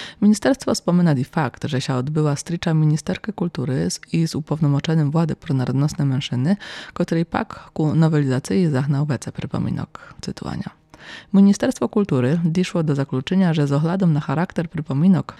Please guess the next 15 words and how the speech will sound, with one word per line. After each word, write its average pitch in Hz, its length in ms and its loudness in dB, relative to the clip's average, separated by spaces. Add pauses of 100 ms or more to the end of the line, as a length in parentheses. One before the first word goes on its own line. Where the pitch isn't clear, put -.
(120)
podniatych 156 520 0
ku 147 140 -2
nowelizacji 147 680 0
z - 60 -8
boku 156 280 -2
upełnomoczonego 151 840 0
władzy 160 280 0
Słowackiej 139 460 -4
Republiki 151 500 -4
pronarodnostnej 143 640 0
mężczyzny, 151 440 2
jak 139 160 0
i 131 80 0
na 123 120 -2
fakt, - 380 -8